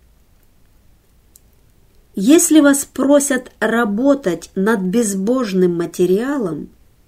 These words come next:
потребуйте провести собрание сотрудников учреждения, чтобы достичь общего понимания относительно данного дела.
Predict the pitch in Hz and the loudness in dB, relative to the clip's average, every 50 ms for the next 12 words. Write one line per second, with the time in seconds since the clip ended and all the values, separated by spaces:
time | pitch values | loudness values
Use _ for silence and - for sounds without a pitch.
0 | _ _ _ _ _ _ _ _ _ _ _ _ _ _ _ _ - - 247 247 | _ _ _ _ _ _ _ _ _ _ _ _ _ _ _ _ -4 -4 -4 -2
1 | - 262 247 269 302 311 254 294 294 277 - 285 277 277 269 254 247 247 247 - | 0 0 2 4 4 4 4 4 2 2 0 -2 -2 0 -2 -4 -2 -2 -4 -4
2 | - - - 285 277 - - 269 226 208 240 240 247 269 254 254 262 254 240 - | -4 -2 -2 0 0 0 -2 -4 -2 0 0 0 0 0 -2 -2 -2 -4 -4 -6
3 | 269 247 254 - 240 240 240 214 202 226 220 - 226 208 - - - 220 - - | -6 -6 -4 -4 -4 -4 -4 -4 -4 -6 -6 -4 -8 -8 -8 -8 -10 -10 -10 -8
4 | - 208 214 208 196 185 170 180 202 196 190 190 185 180 175 175 170 165 - _ | -6 -6 -6 -6 -6 -6 -2 0 2 4 4 4 4 2 0 -2 -2 -6 -10 _
5 | _ _ _ _ _ _ _ _ _ _ _ - - - - 262 233 208 233 214 | _ _ _ _ _ _ _ _ _ _ _ -16 -12 -6 -4 -2 0 0 0 2
6 | 180 202 196 190 - - - 285 302 311 311 - - - _ - 196 226 277 285 | 2 2 0 0 -2 -4 -2 2 2 2 0 -2 -14 -14 _ -2 0 2 2 2
7 | 285 - - - 294 269 277 262 269 - 208 196 185 185 175 170 180 196 226 247 | 0 -4 -4 -4 -2 -2 -2 -4 -2 -2 0 2 2 2 2 0 0 -2 0 -2
8 | 247 247 254 254 - - - 185 180 - 185 175 175 - - 226 226 - 233 220 | -2 -2 -4 -4 -6 -6 -8 -8 -6 -4 -6 -6 -6 -6 -8 -8 -6 -6 -6 -6
9 | 214 202 202 208 208 208 - _ - _ _ _ - 160 156 147 185 175 165 165 | -4 -6 -6 -6 -8 -10 -14 _ -20 _ _ _ -14 -10 -4 -2 -2 -2 -2 -4
10 | 170 165 170 165 156 165 165 160 185 - _ - 160 147 139 160 160 156 151 143 | -4 -6 -6 -6 -6 -8 -10 -10 -12 -16 _ -18 -16 -12 -6 -4 -4 -4 -4 -6
11 | 139 - - | -10 -12 -14